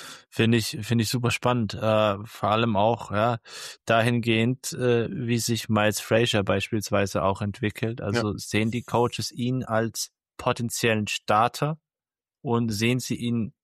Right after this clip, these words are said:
Speaker 1: höher angesiedelt als dann vielleicht, äh, ein, einen potenziellen Pick in, in Runde eins oder zwei? Weil daran wird ja letztendlich auch festgemacht,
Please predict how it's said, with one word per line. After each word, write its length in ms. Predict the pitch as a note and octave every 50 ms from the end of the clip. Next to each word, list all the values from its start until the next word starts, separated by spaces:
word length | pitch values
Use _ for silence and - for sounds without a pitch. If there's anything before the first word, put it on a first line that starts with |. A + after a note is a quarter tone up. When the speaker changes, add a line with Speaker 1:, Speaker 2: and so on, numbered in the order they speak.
| _ _ _
Speaker 1:
höher 260 | - A2+ A#2+ B2+ B2+
angesiedelt 720 | A#2 A#2 A#2+ B2 B2 A#2+ A2+ - B2+ B2 B2 B2+ A#2+ -
als 340 | - G#2 G#2+ A2 G2+ - -
dann 200 | - G#2 G#2 G#2
vielleicht, 520 | - - G#2+ G#2 G#2 G#2+ G#2+ - - - _ _ -
äh, 440 | B2 A2 A2 G#2+ A2 - - - -
ein, 300 | - G#2+ G#2+ G#2+ G#2 D#2+
einen 140 | G2+ G#2 -
potenziellen 840 | - - C#3+ C#3 A2+ G#2+ - - - A2+ A2 A2 A2 A2 G#2 - _ _ _ _ _ _ _ _
Pick 320 | - - C#3 C3+ - - -
in, 220 | - A#2+ A2+ G2+
in 100 | G#2 G#2+
Runde 340 | G#2+ G2+ A2+ A2+ A2+ G#2+ G2+
eins 280 | G2 G#2+ A2+ A2 - A2
oder 180 | G#2 G2+ F#2+
zwei? 360 | - - - A#2+ A#2+ G#2 G#2 - _ _ _ _ _ _ _ _ _ _ _ _ _ _
Weil 200 | - G2+ F#2+ G2
daran 460 | F#2+ G#2+ G#2+ G#2+ G2+ G#2 G#2+ A2 G#2
wird 140 | A2 G#2+ -
ja 80 | G2+ G2
letztendlich 480 | G2+ G2+ - - G2+ G#2 G#2 G2 F#2+
auch 100 | G2 G2
festgemacht, 540 | - - G#2+ - - - G#2+ G2 F#2 - -